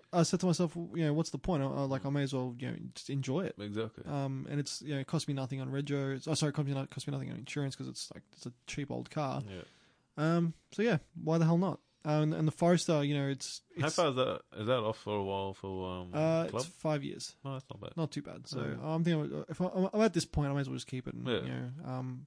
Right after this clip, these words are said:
Speaker 1: k-, keep it for that club
Speaker 2: And it's
Speaker 1: reg
Speaker 2: not,
Speaker 1: life.
Speaker 2: it's not it's not like you're gonna drive the car a lot for the engine to, something happen to it again, you know?
Speaker 1: Nah.
Speaker 2: You've got your daily car.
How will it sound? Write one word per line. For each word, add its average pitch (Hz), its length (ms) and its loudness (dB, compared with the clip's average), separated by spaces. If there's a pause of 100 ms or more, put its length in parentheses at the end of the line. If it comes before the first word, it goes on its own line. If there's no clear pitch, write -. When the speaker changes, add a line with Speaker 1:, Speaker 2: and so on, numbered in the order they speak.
(120)
Speaker 1:
k-, - 180 -16
keep 139 160 -6
it - 60 -16
for 135 80 -8
that 135 100 -10
club 123 200 -4
Speaker 2:
And 139 80 2
it's 135 80 0
Speaker 1:
reg 139 60 0
Speaker 2:
not, 139 60 2
Speaker 1:
life. 135 140 0
Speaker 2:
it's 120 120 -12
not 143 220 -10 (320)
it's 120 120 4
not 143 160 8
like 123 140 8
you're 110 80 6
gonna 107 180 4
drive 110 300 8
the 104 80 2
car 104 400 2
a 101 40 2
lot 104 360 6 (420)
for - 280 0
the 104 120 4
engine 95 300 -2
to, 92 220 0
something 92 280 -4
happen 98 280 -8
to 90 100 -2
it 90 80 -2
again, 92 220 -4
you 82 100 -6
know? 90 200 -4
Speaker 1:
Nah. 160 280 4
Speaker 2:
You've 107 160 4
got 117 180 8
your 101 120 0
daily 92 320 0
car. 98 340 2